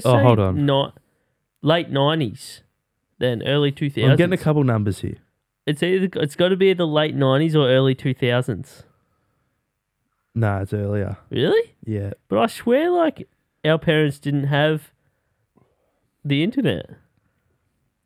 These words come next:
Speaker 1: Maybe it's the World Wide Web that was later.
Speaker 2: Yeah, maybe.
Speaker 1: So
Speaker 2: Do you want me
Speaker 1: you
Speaker 2: to look that up?
Speaker 1: I'll look that up.
Speaker 2: Well, the first number when I type up internet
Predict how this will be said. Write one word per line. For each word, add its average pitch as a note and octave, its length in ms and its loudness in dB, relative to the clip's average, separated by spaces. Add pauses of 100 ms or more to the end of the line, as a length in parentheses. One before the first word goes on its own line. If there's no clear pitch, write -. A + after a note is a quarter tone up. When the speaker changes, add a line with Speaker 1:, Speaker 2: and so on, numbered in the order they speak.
(800)
Speaker 1:
Maybe D#3+ 200 0
it's - 100 -6
the G3 80 0
World F3 280 2
Wide C#3 380 0
Web D3 320 2
that D#3+ 160 -6
was C3 440 -6 (360)
later. A2 420 -4 (1200)
Speaker 2:
Yeah, A#2+ 240 0
maybe. A2+ 460 -2 (1200)
Speaker 1:
So B2 120 -12
Speaker 2:
Do A#2+ 60 -8
you A#2+ 60 -2
want A2+ 100 2
me A2+ 80 2
Speaker 1:
you A2+ 60 2
Speaker 2:
to A2 40 0
look A2 140 -4
that A2+ 120 2
up? F3+ 300 -4
Speaker 1:
I'll C#3+ 160 0
look C#3+ 160 -6
that A#2 200 -4
up. C#3 220 -6
Speaker 2:
Well, D#3 140 2
the D#3 80 2
first G#3+ 300 0
number D#3+ 280 0
when C#3 140 0
I B2+ 100 0
type B2 240 -2
up A#2 200 -2
internet G#2 500 -2